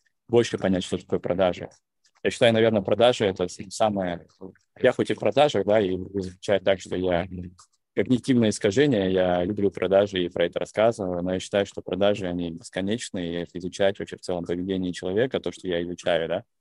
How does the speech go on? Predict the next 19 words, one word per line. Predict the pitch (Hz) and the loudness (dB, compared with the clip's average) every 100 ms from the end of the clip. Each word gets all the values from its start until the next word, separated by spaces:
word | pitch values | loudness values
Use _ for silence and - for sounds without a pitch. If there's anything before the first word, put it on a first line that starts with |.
| _ _ _ _ _ _ _ - | _ _ _ _ _ _ _ -6
ну, | 117 87 | -4 -6
в | - | 0
целом | 104 104 90 | 2 2 0
мне | 85 85 87 | -4 -6 -4
это | 85 92 | -2 -4
очень | 87 90 | -4 -8
интересно, | 95 107 104 87 | -2 -2 -2 -6
и | 87 | -8
постоянно | - - 104 104 | -10 -4 -2 -2
что-то | - 95 90 | -2 -4 -4
новое | 90 90 85 80 | -2 -2 -2 -6
выходит. | 85 - - - _ _ _ _ _ _ _ _ | -8 -10 -10 -12 _ _ _ _ _ _ _ _
Вот, | - 98 92 | 0 0 0
и | 117 117 | 0 0
там | 131 135 | 2 2
была | 123 135 | 4 2
статья | - 104 120 | 0 0 2
очень | 113 104 | 2 0
интересная. | 98 - 92 - - | -6 -4 -4 -4 -10